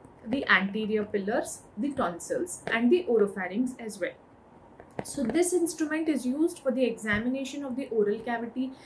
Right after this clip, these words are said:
and the oropharynx. It is used for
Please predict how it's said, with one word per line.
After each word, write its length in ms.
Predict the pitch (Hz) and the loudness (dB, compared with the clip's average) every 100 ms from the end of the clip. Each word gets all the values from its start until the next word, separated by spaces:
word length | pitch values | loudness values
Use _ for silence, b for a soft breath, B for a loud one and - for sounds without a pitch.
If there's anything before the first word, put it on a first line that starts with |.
| B - | B -6
and 220 | 226 220 | -2 0
the 100 | 247 | 2
oropharynx. 840 | 220 170 190 220 208 381 - - - - B B - | 2 2 0 -2 -4 -4 -4 -6 -8 -18 B B -2
It 160 | 254 | 4
is 160 | 311 254 | 6 6
used 320 | 294 359 370 | 6 4 2
for 240 | - 302 | 0 0